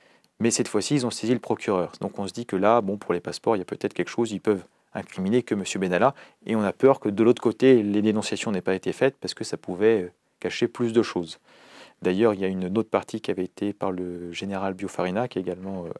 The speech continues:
travaillé à l'Élysée au commandement militaire. Il avait dit que monsieur Benalla et monsieur Kras étaient en charge d'avoir une, une petite garde de, de trente personnes qui devaient travailler. C'est ce qu'il avait demandé. Il n'avait pas eu les effectifs. Ils en avaient eu que quinze et de gendarmes réservistes en dehors, euh,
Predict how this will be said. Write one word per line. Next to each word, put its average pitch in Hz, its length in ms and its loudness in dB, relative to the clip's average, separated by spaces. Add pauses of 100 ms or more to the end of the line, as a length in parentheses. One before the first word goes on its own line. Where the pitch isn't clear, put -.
(140)
travaillé 95 260 -2
à - 20 2
l'Élysée 90 380 -4
au 90 40 -2
commandement 90 340 -6
militaire. 90 500 0 (560)
Il 101 100 -2
avait 92 140 0
dit 117 160 -6
que - 160 -2
monsieur 92 320 -6
Benalla 101 260 0
et 98 60 2
monsieur 95 220 -4
Kras 117 260 0
étaient - 160 -6
en 90 80 -6
charge 110 320 -2
d'avoir 101 260 0
une, 90 100 -6 (600)
une 98 160 -10
petite 113 320 -4
garde 110 320 4
de, 95 260 0
de 90 140 -6
trente 107 260 -2
personnes 120 440 4
qui - 120 -12
devaient 98 160 -4
travailler. 98 560 0
C'est - 140 -12
ce - 40 -16
qu'il - 120 -2
avait 92 120 0
demandé. 90 280 0
Il 120 80 0
n'avait 90 160 -2
pas 87 100 -2
eu 95 80 0
les 90 160 -4
effectifs. - 560 -8 (460)
Ils 87 100 -8
en 87 60 -2
avaient 90 140 -4
eu 85 40 -10
que - 100 -4
quinze 117 460 0
et 90 160 -2
de 87 240 -4
gendarmes 87 380 -4
réservistes 90 600 -8 (500)
en 85 100 -8
dehors, 87 480 2
euh, 80 120 -10